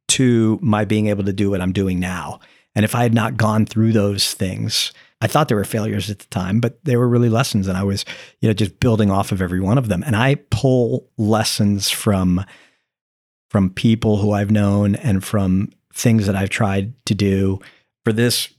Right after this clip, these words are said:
current business all the time. Like, there's probably not one job I've had in my life that I can't tell you what I learned from that job that I apply to my life today.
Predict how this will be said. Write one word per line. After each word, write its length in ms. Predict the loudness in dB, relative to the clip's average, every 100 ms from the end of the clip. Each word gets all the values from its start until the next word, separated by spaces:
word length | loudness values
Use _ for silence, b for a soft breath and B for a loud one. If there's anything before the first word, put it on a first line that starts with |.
| _
current 340 | 0 0 0
business 360 | -2 -2 -2 -4 -2
all 140 | -2
the 100 | -2
time. 320 | -2 -2 -4 -6
Like, 200 | -6 -2
there's 200 | -2 -2
probably 380 | -2 -2 0 0
not 500 | 0 2 2 0 0
one 400 | 0 2 4 4
job 340 | 2 0 0 -2
I've 280 | -2 -6 -10 _ _ _ -10
had 520 | -2 -2 0 -4 -6 b b b -2
in 100 | 0
my 140 | 0
life 520 | -2 -2 -4 -6 -10 -12 -10
that 340 | -2 -2 -2 -4
I 120 | -6
can't 460 | -4 -2 -2 -4 -4
tell 220 | -2 0
you 460 | 0 2 2 0 -4 b b -8
what 260 | -2 0
I 60 | 0
learned 340 | 0 0 -2
from 160 | -2 -4
that 200 | -4 -4
job 400 | -4 -4 -4 -6
that 160 | -6 -4
I 120 | -4
apply 320 | -6 -4 -4
to 80 | -4
my 140 | -6 -6
life 260 | -8 -10
today. 400 | -10 -10 -12 -16